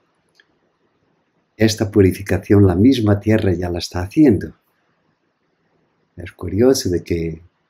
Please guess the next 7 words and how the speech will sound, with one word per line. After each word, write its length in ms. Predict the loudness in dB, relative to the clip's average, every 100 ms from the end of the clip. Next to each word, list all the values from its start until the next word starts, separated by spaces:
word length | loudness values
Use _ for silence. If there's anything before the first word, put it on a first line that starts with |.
| _
el 240 | -12 -12 -14
pulmón, 680 | _ -8 -6 -4 -2 -4 -4
el, 520 | -4 -4 -4 -6 -8
el, 580 | -8 -6 -6 -6 -8 -12 -16 _ _ _ _ _ _ _ _ _ _
el 160 | -8 -4
volcán 640 | -2 0 2 2 2 -4 _ _ _ _ _ _ _ _ _ _ _ _ _ -12
de, 720 | -8 -8 -6 -8 -10 -12